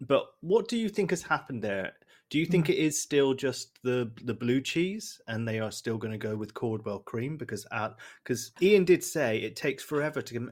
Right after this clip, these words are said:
Speaker 1: to get Adil to make a decision on something. So
Speaker 2: Mm.
Speaker 1: Adil does still sign off on it. And he, I don't think he's changed that. I think Helen thought she'd lost the blue cheese deal
Speaker 2: Yeah.
Speaker 1: because of her appalling behaviour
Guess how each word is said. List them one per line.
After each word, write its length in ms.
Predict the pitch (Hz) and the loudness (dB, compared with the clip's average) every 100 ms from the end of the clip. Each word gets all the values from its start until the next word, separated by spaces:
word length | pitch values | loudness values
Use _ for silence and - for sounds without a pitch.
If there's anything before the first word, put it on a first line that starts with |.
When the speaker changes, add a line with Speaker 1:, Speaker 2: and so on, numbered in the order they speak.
| - - | -12 -14
Speaker 1:
to 100 | 117 | -6
get 140 | 123 | -4
Adil 340 | 123 123 117 107 | -2 -2 -2 -4
to 100 | 120 | -6
make 200 | 107 110 | -6 -6
a 40 | |
decision 420 | 113 - 131 117 107 | -10 -4 -4 -4 -6
on 140 | 98 | -8
something. 500 | - 98 90 - 98 | -8 -10 -10 -16 -8
So 220 | 165 156 | -2 0
Speaker 2:
Mm. 80 | 143 | 2
Speaker 1:
Adil 400 | 147 175 170 139 120 | 0 0 0 0 2
does 200 | 139 - | 0 0
still 220 | - 131 | -2 -2
sign 360 | - 131 127 | -2 -4 -2
off 180 | 120 113 | -4 -6
on 140 | 95 85 | -10 -12
it. 100 | 85 _ _ _ _ _ | -16 _ _ _ _ _
And 120 | 113 | -4
he, 320 | 120 131 131 | -2 -2 -2
I 80 | 127 | -2
don't 240 | 127 160 147 | 0 0 0
think 160 | 156 | -6
he's 160 | 151 131 | -6 -6
changed 380 | - 135 120 - | -4 -4 -2 -2
that. 180 | 120 - | -2 -2
I 120 | 165 | -4
think 220 | 175 180 | -4 -6
Helen 300 | - 143 131 | -2 0 -2
thought 280 | 127 127 - | -2 -4 -2
she'd 220 | 123 113 | -6 -2
lost 480 | 123 123 - - _ | -2 -2 -4 -12 _
the 80 | 123 | -8
blue 380 | 110 123 123 123 | -4 0 0 0
cheese 440 | 120 113 101 98 | -4 -6 -6 -8
deal 480 | - 98 90 85 95 _ | -8 -8 -6 -10 -16 _
Speaker 2:
Yeah. 220 | 135 131 120 | -8 -6 -8
Speaker 1:
because 460 | - _ _ 101 | -12 _ _ -10
of 40 | - | -2
her 160 | 110 113 | -2 -2
appalling 880 | 113 _ - - 175 170 123 98 95 | -8 _ -4 6 8 8 4 -2 -6
behaviour 760 | 98 101 98 95 98 87 104 | -6 -4 -6 -8 -10 -10 -14